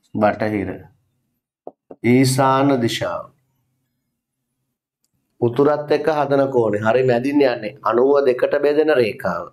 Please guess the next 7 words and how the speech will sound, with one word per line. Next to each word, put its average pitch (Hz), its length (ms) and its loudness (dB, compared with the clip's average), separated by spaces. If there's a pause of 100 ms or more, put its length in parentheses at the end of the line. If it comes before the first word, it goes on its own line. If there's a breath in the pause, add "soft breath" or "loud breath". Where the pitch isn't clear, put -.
(840)
අනූව 123 300 0
දෙකට 127 360 0
බෙදුවම 139 320 2
අංශක 143 280 -4
හතළිස් 135 540 -2
පහයි. 95 320 -6 (2000)
අංශක 117 560 -2